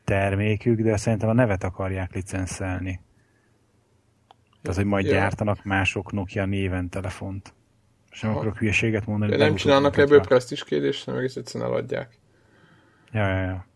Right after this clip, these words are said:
Speaker 2: Aha. Hát lehet, hogy azt gondolják, hogy úgy le van osztva a piac, hogy most már.
Speaker 1: Hát ja, mert meg van még ugye a Navi cégük, annak idején a valamelyik, melyiket vették meg?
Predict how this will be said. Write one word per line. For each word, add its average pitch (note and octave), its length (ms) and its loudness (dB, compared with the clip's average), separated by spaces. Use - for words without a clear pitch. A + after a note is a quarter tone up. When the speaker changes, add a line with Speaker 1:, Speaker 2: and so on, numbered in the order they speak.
Speaker 2:
Aha. - 120 -10
Hát - 80 -8
lehet, - 160 0
hogy - 100 2
azt B2+ 100 2
gondolják, A#2 260 0
hogy A#2+ 100 -4
úgy A#2+ 140 0
le A2+ 80 2
van A2+ 200 -2
osztva A2+ 280 -6
a - 20 -8
piac, A#2+ 360 -8
hogy - 120 -10
most A#2+ 240 -14
már. B2 160 -10
Speaker 1:
Hát C3+ 160 -8
ja, A2 280 -4
mert C3 160 0
meg C3+ 140 2
van A#2 120 2
még A2 120 0
ugye G2+ 160 0
a G2 40 -2
Navi B2 220 0
cégük, A#2 460 0
annak A#2 280 0
idején G#2 300 0
a G2+ 280 -6
valamelyik, G#2 640 -2
melyiket B2+ 340 -2
vették A#2+ 360 -4
meg? G#2 200 -8